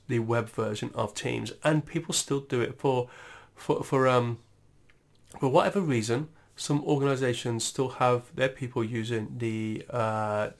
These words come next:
the, the browser version of Teams, and I know this for a fact 'cause I deal with one of them.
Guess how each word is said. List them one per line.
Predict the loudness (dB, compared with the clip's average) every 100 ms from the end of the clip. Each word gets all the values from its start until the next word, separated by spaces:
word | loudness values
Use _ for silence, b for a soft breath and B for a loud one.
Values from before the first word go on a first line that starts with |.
| -20 -6
the, | -6
the | -6 -4
browser | 0 2 0
version | 0 -2 -2 -6
of |
Teams, | -8 -8 -4
and | 0
I |
know | 2 2
this | 0
for | 0
a |
fact | -2 -2 -4
'cause | -4
I |
deal | -2 -2
with | -2
one | -6
of |
them. | -8